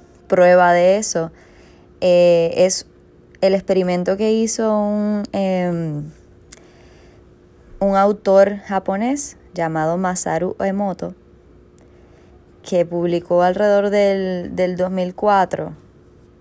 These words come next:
un estudio que hizo sobre el efecto de las palabras en el agua.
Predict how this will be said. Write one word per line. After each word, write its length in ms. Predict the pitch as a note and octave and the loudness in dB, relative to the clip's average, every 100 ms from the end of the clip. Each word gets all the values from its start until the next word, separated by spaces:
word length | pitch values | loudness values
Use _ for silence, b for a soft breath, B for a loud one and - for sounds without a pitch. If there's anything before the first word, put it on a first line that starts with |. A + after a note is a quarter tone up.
| _ - | _ -8
un 180 | G3 G#3 | -6 -6
estudio 680 | G#3 - A3+ A3+ A3 G#3+ | -8 -8 -4 0 0 -2
que 200 | G#3 G#3+ | -4 -4
hizo 440 | A#3 A3+ - F3+ - - _ B B B B B B - | -4 -4 -6 -8 -8 -18 _ B B B B B B -16
sobre 520 | - F#3+ F3+ E3+ E3+ | -4 0 2 2 0
el 80 | E3 | -2
efecto 840 | E3 F#3+ F3 F3 - E3 E3 E3 E3+ _ - _ - | -2 -2 -2 -4 -8 -6 -6 -8 -20 _ -20 _ -8
de 460 | D#3+ D#3+ D#3 D3+ | -2 0 0 0
las 180 | D#3 D#3 | -2 -4
palabras 960 | - D#3 D#3+ D#3+ D#3 D3+ D3+ D3+ - - - - _ b b b b b - | -4 0 2 2 2 0 -4 -8 -12 -16 -20 -20 _ b b b b b -4
en 140 | G3 F3+ | 0 2
el 140 | D#3 | 2
agua. 420 | D#3 D3+ D3 - | 2 0 -4 -8